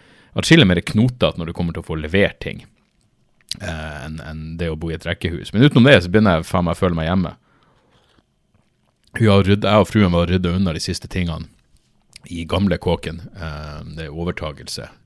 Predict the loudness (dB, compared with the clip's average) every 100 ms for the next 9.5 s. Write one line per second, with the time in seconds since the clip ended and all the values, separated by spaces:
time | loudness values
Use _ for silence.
0 | _ _ _ -20 -20 _ -4 0 2 4
1 | 4 2 -4 -18 _ _ _ _ _ _
2 | _ _ 4 8 8 4 _ _ _ _
3 | _ _ _ _ _ _ _ 2 4 4
4 | 2 0 2 4 4 2 -4 -10 -2 0
5 | 2 2 0 0 0 2 2 2 0 -4
6 | -8 -8 -10 -18 -20 _ -10 -8 -8 -6
7 | -4 2 2 2 -2 -8 -4 -2 -2 -2
8 | -2 -2 -8 -12 -10 -12 -12 -10 -2 0
9 | 0 -6 -16 -16 -20